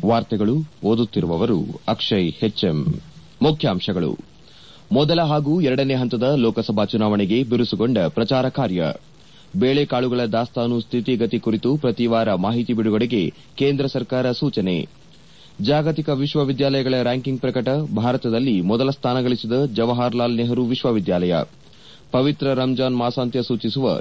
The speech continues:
ಈದ್ ಉಲ್ ಫಿತರ್ ಇಂದು ದೇಶಾದ್ಯಂತ ಆಚರಣೆ, ಗಣ್ಯರ ಶುಭಾಶಯ. ಹಾಗೂ ಐಪಿಎಲ್ ಕ್ರಿಕೆಟ್, ರಾಜಸ್ಥಾನ್ ರಾಯಲ್ಸ್ ತಂಡದ ವಿರುದ್ಧ ಮೂರು ವಿಕೆಟ್ಗಳ ಜಯ ಗಳಿಸಿದ ಗುಜರಾತ್ ಟೈಟನ್ಸ್. ವಾರ್ತೆಗಳ ವಿವರ.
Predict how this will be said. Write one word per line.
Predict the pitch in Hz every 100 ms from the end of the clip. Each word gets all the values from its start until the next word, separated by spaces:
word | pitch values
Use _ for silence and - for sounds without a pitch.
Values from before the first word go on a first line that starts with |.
| -
ಈದ್ | 127 135
ಉಲ್ | - 131
ಫಿತರ್ | - 117 127 -
ಇಂದು | 120 120 127 147 113
ದೇಶಾದ್ಯಂತ | 117 127 117 120 120 107
ಆಚರಣೆ, | 113 120 113 120 147 - -
ಗಣ್ಯರ | 113 123 135 131
ಶುಭಾಶಯ. | - 127 117 90 92 90 - - - -
ಹಾಗೂ | 113 135 110 95
ಐಪಿಎಲ್ | 110 117 120
ಕ್ರಿಕೆಟ್, | 120 107 139 151 - - -
ರಾಜಸ್ಥಾನ್ | 123 139 151 151 135
ರಾಯಲ್ಸ್ | 117 123 123
ತಂಡದ | 123 117 117
ವಿರುದ್ಧ | 113 113 123 139
ಮೂರು | 117 143 135
ವಿಕೆಟ್ಗಳ | 131 117 117 123
ಜಯ | 120 117
ಗಳಿಸಿದ | 110 110 127 98 78
ಗುಜರಾತ್ | 98 120 127 127 -
ಟೈಟನ್ಸ್. | 139 104 78 73 - - - - - - - - - - - 92
ವಾರ್ತೆಗಳ | 107 123 - 123 123
ವಿವರ. | 135 104